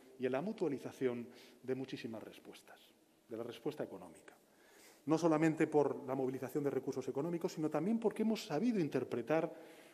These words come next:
hacia dónde se dirige el siglo veintiuno, el mundo del siglo veintiuno, y lo importante que representa para Europa, para España y para Italia, el que nos podamos convertir en líderes, si no estar a la vanguardia,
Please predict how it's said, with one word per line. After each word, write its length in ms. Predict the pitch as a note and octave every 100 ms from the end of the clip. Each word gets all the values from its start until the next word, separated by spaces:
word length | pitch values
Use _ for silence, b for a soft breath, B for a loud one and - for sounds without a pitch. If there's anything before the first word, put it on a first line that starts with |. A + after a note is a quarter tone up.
| -
hacia 280 | D3+ - D#3
dónde 240 | A#3+ A#3+
se 140 | G#3 D#3+
dirige 520 | D3+ E3 - C3 A#2+ -
el 140 | B2
siglo 300 | - D3+ C3
veintiuno, 640 | A#2+ B2 C3+ D3 D3 D3+ -
el 140 | B2+
mundo 300 | C#3 A#3 A3
del 120 | C#3+ A#2+
siglo 280 | D3 C3
veintiuno, 520 | A#2 A2+ A#2+ C3+ C#3+ C#3+ B B B
y 80 | -
lo 100 | D#3+
importante 580 | F3 E3 D#3 - B3 A3
que 100 | F#3
representa 580 | D3+ C#3 B2 C#3+ B2+ A#2+
para 380 | A#2+ A#2 A#2 - -
Europa, 500 | A#2 B2+ F#3 F#3 F#3+
para 240 | - A2
España 300 | - D3 C3+
y 40 |
para 180 | B2+ G#2
Italia, 380 | G#2 C3+ C3+ C3+ B B B B B -
el 120 | B2
que 480 | C3+ C3 C3 B B B B B
nos 120 | D3 C#3
podamos 320 | D3 F#3+ G3
convertir 640 | F3+ D3+ D3 C#3+ E3+ E3+ B B - -
en 180 | C3+ C3
líderes, 480 | F#3+ F#3+ F#3 F#3+ -
si 180 | - C3
no 120 | E3+
estar 200 | G3+ F3
a 40 | D3+
la 100 | B2
vanguardia, 580 | B2 B2 C#3+ C#3 C#3+